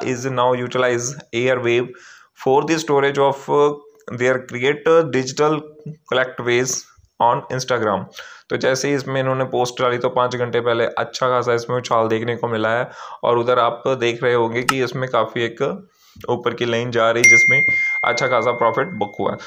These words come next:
तो दोस्तों, अगर इसको, अगर आप इसमें इन्वेस्टमेंट करना चाहते हो तो इसका Twitter हैंडल पेज जरूर फॉलो कीजिए, ताकि आपको आने वाली इन्फॉर्मेशन पहले पता लगे और आप अच्छा खासा एक प्रॉफिट बुक कर सकते हो।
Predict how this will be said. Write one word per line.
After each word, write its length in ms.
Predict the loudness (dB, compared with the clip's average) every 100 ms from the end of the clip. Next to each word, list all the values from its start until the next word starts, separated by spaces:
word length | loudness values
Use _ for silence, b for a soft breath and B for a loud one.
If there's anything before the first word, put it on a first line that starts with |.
| B
तो 60 | -2
दोस्तों, 280 | 0 2 2
अगर 160 | 2
इसको, 440 | 2 0 0 2 2
अगर 320 | 2 2 4
आप 180 | 2 0
इसमें 260 | -2 -2
इन्वेस्टमेंट 480 | -2 0 0 -2 -4
करना 220 | -2 -2
चाहते 240 | 0 -2 -2
हो 40 |
तो 60 | -4
इसका 200 | -2 -4
Twitter 380 | -4 -4 -4 -2
हैंडल 260 | -2 -2
पेज 680 | -4 -10 -6 0 0 -2 -6
जरूर 280 | -6 -4 -6
फॉलो 300 | -4 -2 0
कीजिए, 280 | -2 -4 -2
ताकि 340 | -2 -2 -4 0
आपको 460 | 0 0 0 0 0 B B B _ -2
आने 180 | 0
वाली 240 | 2 2 2
इन्फॉर्मेशन 540 | 0 -2 -2 -2 -2
पहले 280 | 0 0 2
पता 220 | 0 0
लगे 240 | 0 0 0
और 260 | 2 4
आप 200 | 2 2
अच्छा 320 | 0 0 0
खासा 540 | 0 0 -2 2 0 0 -2
एक 180 | -4
प्रॉफिट 500 | -2 0 0 -2 -6 -4
बुक 280 | -6 -6 -4
कर 120 | -2 -2
सकते 440 | -4 -12 -6 -4
हो। 240 | -4 -8